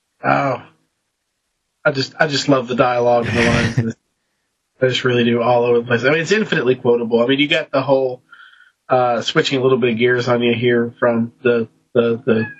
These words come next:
Speaker 1: the, the highbrow stuff. Uh, but I mean, you, you get the, you know, Luca Brasi sleeps with the fishes.
Speaker 2: Yeah.
Speaker 1: As far as I know that, you know,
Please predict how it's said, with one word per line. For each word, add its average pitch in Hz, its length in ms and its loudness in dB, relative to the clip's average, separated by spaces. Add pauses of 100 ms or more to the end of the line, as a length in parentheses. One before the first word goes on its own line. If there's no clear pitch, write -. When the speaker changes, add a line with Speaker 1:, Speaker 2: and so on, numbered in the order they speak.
(220)
Speaker 1:
the, 113 280 0
the 117 100 2
highbrow 131 500 -2
stuff. - 440 -4 (100)
Uh, 113 420 0
but 120 400 -2
I 135 40 -2
mean, 127 280 -2
you, 147 180 2
you 170 160 0
get 165 240 0
the, 139 180 0
you 143 80 2
know, 131 160 0
Luca 147 220 0
Brasi 120 380 -2
sleeps 123 300 -2
with 113 120 -4
the 113 80 -6
fishes. 113 460 -4 (460)
Speaker 2:
Yeah. 110 160 0
Speaker 1:
As - 60 -8 (440)
far 190 100 4
as 165 120 -6
I 160 40 -2
know 147 200 2
that, 139 200 -2
you 135 80 0
know, 117 240 -2